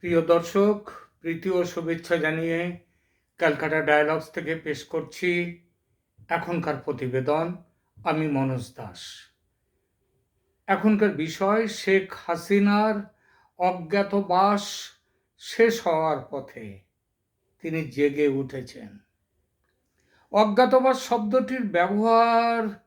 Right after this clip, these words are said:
বোধহয় ঠিক হলো না, কারণ পাঁচ আগস্টের পর থেকে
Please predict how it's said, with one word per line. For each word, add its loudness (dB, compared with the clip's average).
বোধহয় 2
ঠিক -2
হলো -2
না, -12
কারণ 4
পাঁচ 0
আগস্টের 0
পর -2
থেকে 0